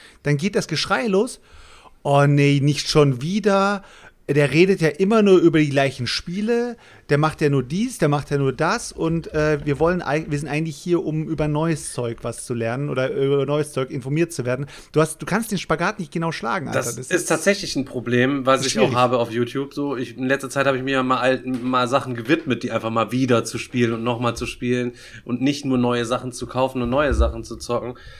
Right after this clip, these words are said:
Speaker 2: Ähm, ist schwierig. Natürlich, machst du dein,
Speaker 1: Ist wirklich
Speaker 2: dein,
Speaker 1: so.
Speaker 2: machst du deine Neuzugänge, da ist es drin, dann im Gespielt ist es dann dabei, hier redest du dann gefühlt irgendwie nochmal drüber, ähm,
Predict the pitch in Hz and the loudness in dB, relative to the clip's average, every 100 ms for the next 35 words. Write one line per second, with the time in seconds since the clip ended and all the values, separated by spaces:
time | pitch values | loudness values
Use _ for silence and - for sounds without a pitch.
0 | - - 120 120 120 120 - - - - | -20 -6 0 2 2 -2 -4 -14 -20 -20
1 | - - 127 - - - - - 180 185 | -20 -6 -6 -6 -12 -16 -20 -8 0 2
2 | 127 - - - - - - _ _ - | 2 -4 -10 -18 -20 -20 -20 _ _ -20
3 | - - 120 127 190 170 131 131 143 139 | -20 -12 -4 -2 2 2 0 2 2 4
4 | 147 139 139 135 131 135 131 131 127 110 | 2 4 2 0 2 2 2 0 -4 -4
5 | 135 - 135 131 131 151 170 175 180 175 | -4 -2 -2 0 2 2 2 -2 -2 0
6 | 165 165 - 156 170 165 139 135 131 120 | 0 -2 -4 -2 -2 2 0 0 -6 -8
7 | 160 165 185 160 160 156 147 151 156 147 | -2 -2 -2 -4 0 2 4 4 4 2
8 | 156 160 156 160 156 147 143 139 151 135 | -2 -2 0 -4 -2 -2 -2 -4 -6 -4
9 | 147 147 147 143 143 135 143 147 147 147 | -2 -2 -2 0 0 0 -2 2 6 8
10 | 147 117 127 127 123 123 123 | 6 4 0 -2 -4 -4 -6